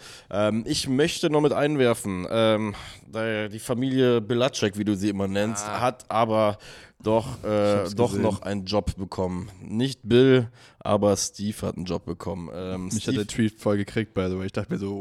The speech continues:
Speaker 3: „What?“ <laughs> Und dann hab ich nochmal noch richtig
Speaker 1: Also, hast du ihn
Speaker 3: nachgelesen.
Speaker 1: sonst nochmal, nochmal Audios
Speaker 2: Aber ich
Speaker 1: hier,
Speaker 2: sag
Speaker 1: ne?
Speaker 2: dir so, ne?
Speaker 1: Warte, gut.
Speaker 2: Ja.
Speaker 1: Bevor ich, äh, wir jetzt darüber diskutieren. Steve Belichick ist, äh, der neue Defensive Coordinator von der University of Washington.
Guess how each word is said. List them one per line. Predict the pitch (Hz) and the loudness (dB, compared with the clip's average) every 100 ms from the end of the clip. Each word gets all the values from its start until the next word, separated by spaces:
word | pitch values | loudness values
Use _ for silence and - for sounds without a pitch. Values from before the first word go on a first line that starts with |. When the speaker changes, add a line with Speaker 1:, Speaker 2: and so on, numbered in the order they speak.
| 107 | -4
Speaker 3:
„What?“ | 113 339 330 - - | 0 2 0 -2 0
<laughs> | 127 784 988 - - 190 202 - - - | 0 -2 -6 -6 -4 -4 -4 -8 -10 -8
Und | 120 | -2
dann | 120 123 | 0 2
hab | 113 | 2
ich | 120 | 2
nochmal | 113 107 | 2 4
noch | 107 107 | 2 2
richtig | 147 - 113 | 0 0 2
Speaker 1:
Also, | 113 117 | 4 4
hast | 120 113 | 2 2
du | |
ihn | 110 | 2
Speaker 3:
nachgelesen. | |
Speaker 1:
sonst | 117 95 | 2 0
nochmal, | 110 113 107 | 0 0 0
nochmal | 113 110 | 2 4
Audios | 104 104 101 | 4 4 2
Speaker 2:
Aber | 107 107 | 6 6
ich | |
Speaker 1:
hier, | 95 | 6
Speaker 2:
sag | 113 | 4
Speaker 1:
ne? | 110 | 4
Speaker 2:
dir | 101 | 0
so, | 101 92 | 0 -2
ne? | 90 135 151 | -4 -4 0
Speaker 1:
Warte, | 127 127 | 0 0
gut. | 110 101 | -2 -4
Speaker 2:
Ja. | 98 87 - - | -2 -10 -10 -16
Speaker 1:
Bevor | - 98 110 | -8 0 4
ich, | 107 104 | 4 4
äh, | 110 101 | 0 2
wir | |
jetzt | 104 95 | 0 -2
darüber | 101 98 | -2 -2
diskutieren. | 98 92 98 | -4 -6 -8
Steve | 90 123 117 | -6 -8 -6
Belichick | 123 110 - 104 - | -4 -4 -4 -6 -6
ist, | 95 92 - | -10 -8 -4
äh, | 98 | -2
der | 92 92 | -2 -2
neue | 98 95 | -2 -2
Defensive | 95 - 98 104 - | -4 -4 -4 -6 -4
Coordinator | 98 90 90 87 90 - _ | -2 -2 -2 -2 -4 -6 _
von | - 95 90 | -6 -4 -2
der | 90 | -2
University | 82 92 90 92 92 92 | -2 -4 -4 -4 -4 -8
of | 87 | -4
Washington. | 110 131 120 - 123 | -2 -2 -4 -4 -8